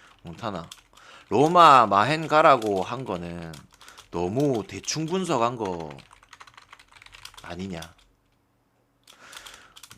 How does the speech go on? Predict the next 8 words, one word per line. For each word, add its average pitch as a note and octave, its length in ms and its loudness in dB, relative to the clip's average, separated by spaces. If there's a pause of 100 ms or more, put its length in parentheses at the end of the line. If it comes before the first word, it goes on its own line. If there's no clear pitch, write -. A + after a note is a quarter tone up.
노잼 F#3+ 840 8
버스 A#3 480 4
축구 B2 1200 -2
무리뉴 A#2 1080 -2 (720)
팀인데, F2+ 760 -4 (800)
배당만 F3 720 4
보고 C3+ 680 2
마헨 G2+ 1080 0